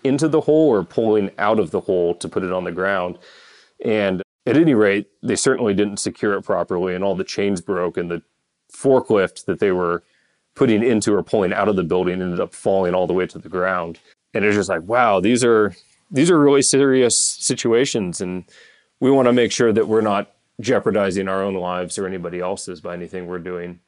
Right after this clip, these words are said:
when we're on a construction site or customer's location.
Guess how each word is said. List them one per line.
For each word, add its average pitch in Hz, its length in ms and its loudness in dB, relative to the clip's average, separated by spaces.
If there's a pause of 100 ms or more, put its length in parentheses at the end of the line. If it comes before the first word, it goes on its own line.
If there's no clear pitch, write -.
(400)
when 95 180 -12
we're 87 160 -8
on 87 120 -10
a 82 40 -16
construction 90 540 -14
site 87 300 -12
or 92 180 -16 (380)
customer's 90 400 -12
location. 92 560 -10